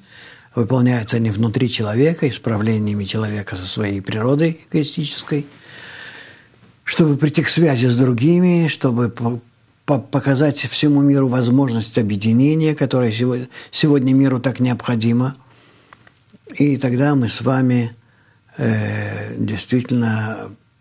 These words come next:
при-, приносим в наш мир выше свет. И человек поднимается, раскрывает для себя следующий мир. В этом мире раскрывается следующий мир, как сказано, «Свой мир раскроющий в этом мире»,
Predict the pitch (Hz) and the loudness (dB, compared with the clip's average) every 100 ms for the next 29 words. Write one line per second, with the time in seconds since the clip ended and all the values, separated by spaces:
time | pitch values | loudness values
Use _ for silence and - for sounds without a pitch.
0 | - 120 123 110 - 135 127 135 120 117 | -2 0 0 -2 -4 0 2 2 0 0
1 | 110 107 113 107 123 147 135 123 - - | 0 0 0 -2 2 2 0 -6 -18 -20
2 | - _ - 135 117 110 - - - - | -20 _ -2 0 0 0 -2 -4 -8 -14
3 | - - _ _ _ _ - 113 123 123 | -16 -20 _ _ _ _ -10 -4 0 2
4 | 135 135 - 110 98 110 123 117 101 95 | 2 2 0 -4 -2 0 2 0 -2 -6
5 | - 104 98 - 120 123 113 104 101 - | -8 -6 -6 -2 0 0 0 -2 -4 -2
6 | 110 117 98 - - - - - _ _ | 0 0 -4 -8 -20 -20 -20 -20 _ _
7 | _ - - 151 143 120 104 - 104 131 | _ -6 0 2 2 0 -2 -2 2 2
8 | 180 202 - - _ _ - 123 110 156 | 2 0 -6 -20 _ _ -14 -4 2 2
9 | 143 143 160 147 98 104 101 - 131 120 | 2 2 4 2 0 -4 -6 0 0 0
10 | 107 92 107 - 175 196 - 170 156 151 | -2 -6 -6 -2 0 0 0 0 0 0
11 | 120 110 - 127 104 110 - - - - | -4 -2 0 0 -2 -4 -6 -14 -20 -20
12 | - _ - - 131 127 131 131 123 107 | -20 _ -4 0 2 4 4 2 0 -4
13 | - 120 95 - 98 95 95 95 95 113 | -2 -2 0 -4 -4 -6 -8 -6 -2 0
14 | 151 214 | 2 0